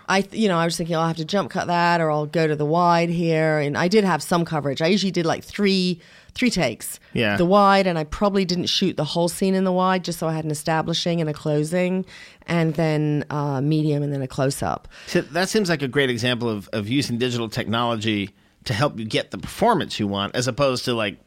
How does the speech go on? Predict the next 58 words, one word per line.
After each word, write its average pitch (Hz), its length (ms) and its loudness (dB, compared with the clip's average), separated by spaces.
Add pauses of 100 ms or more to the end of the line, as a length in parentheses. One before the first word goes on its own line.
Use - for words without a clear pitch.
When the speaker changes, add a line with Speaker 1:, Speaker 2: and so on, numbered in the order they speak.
(220)
Speaker 2:
doing 113 180 -2
a 92 60 -6
spaceship 92 520 -2
or 95 100 -2
an 95 80 -4
alien 101 360 -6
or 87 80 -6
something. 104 260 -6 (100)
Speaker 1:
Yeah. 175 360 -4 (180)
Speaker 2:
I 135 100 0
was 127 200 0
reading 143 160 -2
an 127 120 -4
interview 123 300 -4
with 101 100 -6
the 95 80 -12
Coen 139 300 -4
brothers 95 340 -4
and 110 80 -4
they 107 40 -2
were 107 80 -2
talking 104 200 -2
about 87 160 -2
working 95 340 -4
digitally. 98 360 -6
They 104 120 -4
just - 160 -10
did 87 280 -4
a 92 60 -6
next, 95 260 -6 (280)
a 98 40 -4
Netflix - 480 -6
film. 104 480 -6
Um, 104 340 -4 (140)
did 123 100 -4
you 107 80 -2
see 120 180 -2
it? 131 220 -6
The, 110 220 -2
um, 110 280 -6 (440)
it - 40 -6
was 110 100 -4
actually 110 260 -4
pretty 98 220 -4
fun. 104 280 -2
Speaker 1:
What's 165 160 2
Speaker 2:
The, - 60 -4
Speaker 1:
it - 60 -8
called? 170 220 -4 (280)
Speaker 2:
uh, 101 180 -2 (920)
Buster 117 320 -6
Scruggs, 98 480 -6
something. 78 240 -4
Speaker 1:
Oh, 208 80 8
I 196 100 4
did 185 220 -2
see 180 140 -6
that. 135 260 -6